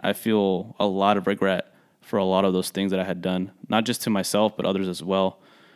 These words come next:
Regardless of whose fault it was, who drank first, who bought it, it doesn't matter. If you're there, you're just as responsible as anybody else. Um, and now I've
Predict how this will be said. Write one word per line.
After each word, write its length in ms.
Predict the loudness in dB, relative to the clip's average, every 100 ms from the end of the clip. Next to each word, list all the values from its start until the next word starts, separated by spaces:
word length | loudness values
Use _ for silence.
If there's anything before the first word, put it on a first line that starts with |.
| _ _
Regardless 520 | 0 4 6 6 4 0
of 140 | 0
whose 180 | 0 2
fault 260 | 2 2
it 40 | 4
was, 280 | 2 2 0
who 120 | 0
drank 260 | 2 0
first, 380 | 2 2 2 2
who 140 | 0 0
bought 300 | 2 2 2
it, 140 | -2
it 80 | -2
doesn't 280 | -2 -2 0
matter. 380 | 0 -2 -4 -8
If 180 | -8 -2
you're 140 | 0
there, 180 | 2 2
you're 360 | 2 0 -2 -6 -16 -16
just 220 | -12 -10 -6
as 80 |
responsible 460 | -6 -2 -2 -2 -4
as 100 | -2
anybody 360 | -2 -2 -2 0
else. 360 | -2 -4 -12 _ _ _ _ _ _ 0
Um, 460 | 2 2 0 -6 -4
and 160 | 0 2
now 220 | 4 2
I've 680 | 2 2 2 0 -6 -20